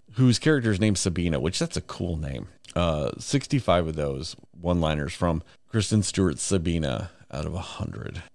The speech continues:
I, I feel bad about that score 'cause, like I said, I want to say higher, but I can't say higher. I would love for this movie to get a sequel. I truly would. But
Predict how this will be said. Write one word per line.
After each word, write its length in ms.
I, 300
I 80
feel 340
bad 300
about 220
that 120
score 300
'cause, 120
like 140
I 60
said, 160
I 120
want 400
to 100
say 180
higher, 400
but 120
I 80
can't 340
say 160
higher. 300
I 60
would 180
love 220
for 60
this 200
movie 140
to 100
get 120
a 60
sequel. 440
I 120
truly 580
would. 320
But 140